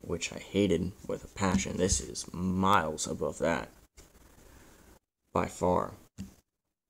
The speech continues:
Um, but I think that adding that would, uh, serve a bit more functionality. So yeah, so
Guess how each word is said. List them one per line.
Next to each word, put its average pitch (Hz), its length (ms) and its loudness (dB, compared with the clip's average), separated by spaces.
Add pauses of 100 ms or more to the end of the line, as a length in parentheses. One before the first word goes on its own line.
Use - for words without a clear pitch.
(280)
Um, 85 380 -8 (260)
but 104 100 4
I 98 60 2
think - 300 -2 (420)
that 98 200 0
adding 92 400 2
that 90 320 -4 (680)
would, 87 260 -4
uh, 50 180 -6
serve - 380 0
a - 40 -16
bit - 220 -2
more 80 160 -4
functionality. 95 800 -2 (1900)
So - 160 -4
yeah, 117 120 -2 (1300)
so - 220 -16